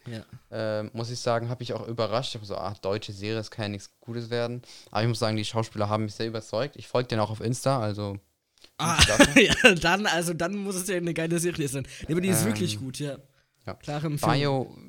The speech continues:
Speaker 2: Biohackers, muss ich sagen, ist, glaub ich, auch eine deutsche Serie. Hab ich, oh, doch, die hab ich auch auf Deutsch geguckt. Ich glaub, es ist auch eine deutsche Serie.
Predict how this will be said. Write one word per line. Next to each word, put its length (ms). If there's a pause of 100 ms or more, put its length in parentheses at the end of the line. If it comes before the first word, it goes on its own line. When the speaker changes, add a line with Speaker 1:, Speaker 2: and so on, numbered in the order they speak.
(300)
Speaker 2:
Biohackers, 840
muss 160
ich 80
sagen, 240
ist, 100
glaub 120
ich, 100
auch 140
eine 120
deutsche 300
Serie. 220
Hab 100
ich, 180
oh, 60
doch, 220
die 180
hab 60
ich 60
auch 120
auf 80
Deutsch 200
geguckt. 260
Ich 20
glaub, 140
es 80
ist 60
auch 100
eine 100
deutsche 260
Serie. 340